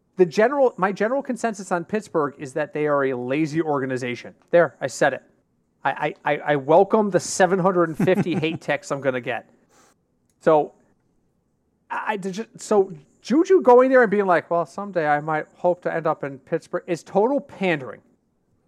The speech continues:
Speaker 1: That is total pandering and say, that is buyer's remorse.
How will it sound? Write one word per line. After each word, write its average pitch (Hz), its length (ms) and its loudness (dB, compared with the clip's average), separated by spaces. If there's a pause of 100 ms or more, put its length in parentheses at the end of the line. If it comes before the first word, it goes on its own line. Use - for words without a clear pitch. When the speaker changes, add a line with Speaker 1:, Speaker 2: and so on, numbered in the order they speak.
(180)
Speaker 1:
That 175 140 0
is 175 160 -4
total 262 360 -2
pandering 196 600 0
and 160 160 -8
say, 156 340 -2
that 196 160 4
is 247 140 2 (180)
buyer's 190 420 4
remorse. 156 580 -4